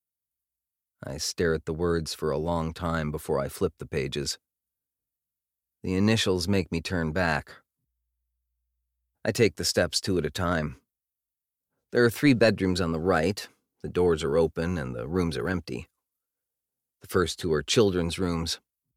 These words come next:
one pink, the other is blue-green as the sea.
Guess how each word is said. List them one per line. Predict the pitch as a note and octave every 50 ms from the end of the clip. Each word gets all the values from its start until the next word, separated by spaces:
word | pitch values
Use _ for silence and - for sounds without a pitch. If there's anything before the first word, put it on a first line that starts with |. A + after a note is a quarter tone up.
| _
one | - E2 C#2+ B1+ B1
pink, | - - F#2 D#2+ D2 - - - - _ _ _ _ _ _ _
the | - - C#2+ D#2
other | F2 F2 D#2+ E2+ E2+ D#2+
is | D2 D2+ D2 C#2+
blue-green | D#2 - - G2 G2 F#2 F2 E2 F#2+ G2 F#2 F2+ F2
as | E2 - -
the | -
sea. | - - - - A2+ G2+ D#2+ C2 -